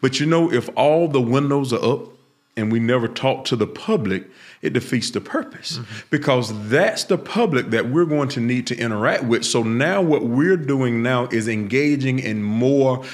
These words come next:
Speaker 1: community programs, community dialogues. Now, what we're finding, though, John, is that the element and the people that we're wanting to reach,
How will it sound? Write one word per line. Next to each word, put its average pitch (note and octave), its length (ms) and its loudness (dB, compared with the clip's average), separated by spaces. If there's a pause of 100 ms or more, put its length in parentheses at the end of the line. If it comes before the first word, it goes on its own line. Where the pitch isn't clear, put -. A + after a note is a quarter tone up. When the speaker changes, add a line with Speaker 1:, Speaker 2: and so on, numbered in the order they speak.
(160)
Speaker 1:
community B2+ 720 2
programs, A2 720 0
community D#3+ 720 0
dialogues. B2+ 880 -2 (460)
Now, B2 840 2 (140)
what B2 180 4
we're A2 180 2
finding, D3+ 640 0
though, F2+ 180 2
John, F#2 380 0
is G2 140 -6
that A2 420 0 (340)
the A#2 180 2
element G#3+ 560 2
and B2 140 2
the A2+ 40 0
people F3 440 -2
that B2 220 0
we're C3+ 180 0
wanting B2 600 0
to - 140 -4
reach, F#2 760 -2